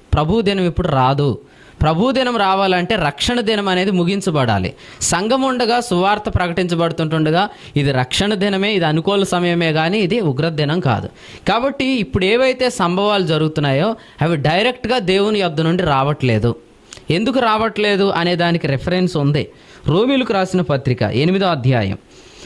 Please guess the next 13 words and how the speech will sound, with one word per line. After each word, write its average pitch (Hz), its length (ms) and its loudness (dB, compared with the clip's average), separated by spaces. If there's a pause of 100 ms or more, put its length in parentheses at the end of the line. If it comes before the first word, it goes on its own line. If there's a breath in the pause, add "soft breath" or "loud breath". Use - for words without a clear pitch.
(220 loud breath)
రోమా 208 280 0
పత్రిక 214 360 0
ఎనిమిదో 185 360 2
అధ్యాయం 175 280 0
పంతొమ్మిది, 143 520 2
"దేవుని 240 460 2
కుమారుల 196 540 2
ప్రత్యక్షత 165 1000 -2 (300 loud breath)
కొరకు 156 580 2 (260 loud breath)
సృష్టి 180 420 -2
మిగుల 196 440 2
ఆశతో 180 540 0
తేరిచూచు 170 920 0